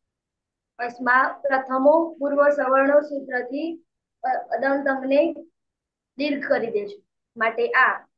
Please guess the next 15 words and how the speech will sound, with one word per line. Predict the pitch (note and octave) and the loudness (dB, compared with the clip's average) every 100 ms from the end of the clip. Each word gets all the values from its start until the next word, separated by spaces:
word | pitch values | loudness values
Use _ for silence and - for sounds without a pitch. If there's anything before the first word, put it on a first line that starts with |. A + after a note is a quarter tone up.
| - | -14
અને | A3 A3+ | -10 -8
સની | - B3+ C4+ | -4 -2 -2
પ્રક્રિયા | C4+ C4 - C4 C4 C4+ - | -2 -4 -4 0 0 0 -2
વિસર્ગ | C4+ C#4 C4+ | -4 -2 -2
સુધી | - B3 A3+ | -4 -8 -8
કરશું, | - G#3+ - A3 | -4 -6 -6 -6
માટે | A3 A3 A#3+ B3+ - _ _ - | -4 -2 -4 -6 -10 _ _ -6
નવી | B3+ C4+ | 0 2
ભક્તો | C4+ C4+ - C4+ | 2 -2 2 2
તુષ્મા | C4+ C4+ C4+ C4+ | 2 -4 -4 -2
ત-, | C4+ C#4 - - _ _ | -2 -4 -8 -12 _ _
નવી | A#3+ B3 B3+ | -8 -4 -2
ભક્તો | C4 B3+ B3 C4 | -2 -2 -4 -6
તુષ્મા | C4 C4+ C4+ C4 C4 - - | -6 -8 -4 -2 -2 -6 -14
સ | - | -2